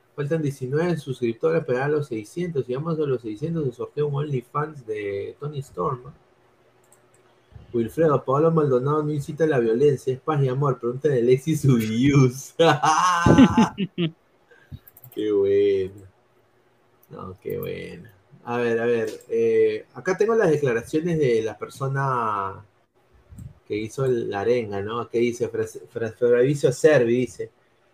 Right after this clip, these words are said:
"Hay que tener muy mala intención para cobrar ese penal descarado al minuto cuarenta y ocho.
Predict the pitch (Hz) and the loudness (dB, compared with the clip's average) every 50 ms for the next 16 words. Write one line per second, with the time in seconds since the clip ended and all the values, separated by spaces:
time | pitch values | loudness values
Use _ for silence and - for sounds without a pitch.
0 | _ _ 147 147 156 160 151 147 156 156 151 156 156 156 156 156 156 165 165 160 | _ _ -2 0 2 2 2 4 2 2 2 0 -2 0 0 0 0 0 -2 -2
1 | 139 135 120 117 - 151 143 156 151 151 135 - 117 123 135 139 139 139 139 160 | -2 -4 -4 0 0 0 2 2 -2 -2 -2 0 -2 0 0 -2 -2 0 0 -2
2 | 156 - 120 117 131 135 147 143 139 135 - - _ - 117 113 123 131 139 139 | -2 -2 -6 -6 -4 -6 -2 0 -2 -2 -2 -6 _ -6 -4 -2 -2 -2 -2 -2
3 | 127 113 110 120 117 - 127 135 127 117 110 - 104 101 104 117 123 117 - - | -4 -6 -10 -12 -10 -8 -4 -2 -2 -4 -4 -6 -8 -6 -2 -2 -2 -4 -6 -14
4 | 101 | -20